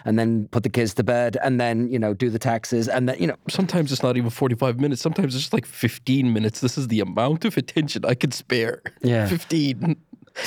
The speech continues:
Speaker 2: Fifteen minutes later, it's like, "Oh, I'm tired. I need to put this down."
Speaker 1: Yeah.
Speaker 2: Uh,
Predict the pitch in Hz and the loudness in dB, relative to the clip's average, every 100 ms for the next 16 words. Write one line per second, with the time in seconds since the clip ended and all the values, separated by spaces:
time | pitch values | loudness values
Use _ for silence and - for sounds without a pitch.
0 | - - - 175 190 170 170 - 170 151 | -4 -2 -4 -2 2 2 2 2 2 2
1 | 123 120 165 127 120 151 - 123 123 117 | 2 2 0 0 0 0 0 0 0 0
2 | 160 135 113 - 143 - 113 127 135 _ | 0 -2 -4 -2 -2 0 -2 -2 -4 _
3 | - 107 98 101 - _ _ _ _ - | 0 2 2 -2 -8 _ _ _ _ 0
4 | 123 | 2